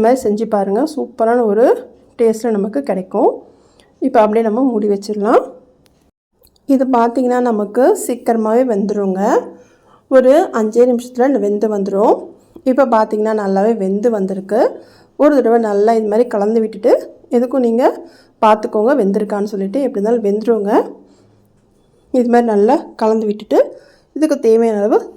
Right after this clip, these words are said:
சர்க்கரை நம்ம சேர்த்துக்கிறேன். நான் வந்து ஒரு கால் கப் சர்க்கரை சேர்த்துக்கிறேங்க. சர்க்கரை பார்த்து நீங்க சேர்த்துக்கோங்க. ஏன்னா இது வந்து பீட்ரூட் கொஞ்சம் நமக்கு இனிப்பா இருக்கும் இல்லையா? ரொம்ப இனிப்பா இருந்தா நல்லா இருக்காது. அதனால சர்க்கரை வந்து நான் கால்வாசி தான் சேர்க்கிறேன். தேவைப்பட்டா நீங்க அப்புறம் சேர்த்துக்கோங்க.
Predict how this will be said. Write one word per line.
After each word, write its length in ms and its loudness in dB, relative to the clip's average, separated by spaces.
சர்க்கரை 340 0
நம்ம 200 -2
சேர்த்துக்கிறேன். 480 -4
நான் 220 -2
வந்து 160 0
ஒரு 160 0
கால் 240 4
கப் 200 -2
சர்க்கரை 260 -2
சேர்த்துக்கிறேங்க. 440 -2
சர்க்கரை 260 -2
பார்த்து 340 0
நீங்க 220 2
சேர்த்துக்கோங்க. 540 -4
ஏன்னா 200 0
இது 160 0
வந்து 200 -2
பீட்ரூட் 320 -4
கொஞ்சம் 360 0
நமக்கு 280 -4
இனிப்பா 300 0
இருக்கும் 240 -8
இல்லையா? 220 2
ரொம்ப 240 6
இனிப்பா 280 0
இருந்தா 180 0
நல்லா 200 0
இருக்காது. 260 -2
அதனால 260 0
சர்க்கரை 300 -4
வந்து 200 2
நான் 200 -4
கால்வாசி 420 0
தான் 160 -2
சேர்க்கிறேன். 420 0
தேவைப்பட்டா 460 2
நீங்க 180 2
அப்புறம் 300 0
சேர்த்துக்கோங்க. 500 -4